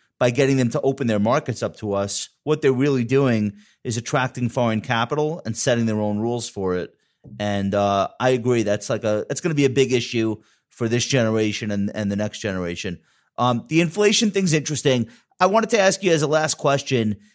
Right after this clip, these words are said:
if you were to tell people who are trying to trade for themselves, um, even if it, they're not doing it professionally,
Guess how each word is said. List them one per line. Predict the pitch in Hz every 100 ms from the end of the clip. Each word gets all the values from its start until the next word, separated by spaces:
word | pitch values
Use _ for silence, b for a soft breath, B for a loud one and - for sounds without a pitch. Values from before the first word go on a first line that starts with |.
| b
if | - -
you | 226
were | 269
to | 233
tell | - 175 147
people | 151 139 127 127 127 b b
who | 170 151
are |
trying | - 160 165 165
to | 165
trade | - 143 139 127
for |
themselves, | 123 120 131 113 110 101 - - _ _ _ -
um, | 120 113 110 107 107 107 - _ -
even | 180 214
if | 202
it, | 175 -
they're | 143
not | 143 139
doing | 135
it | 123
professionally, | 120 123 110 - 135 131 127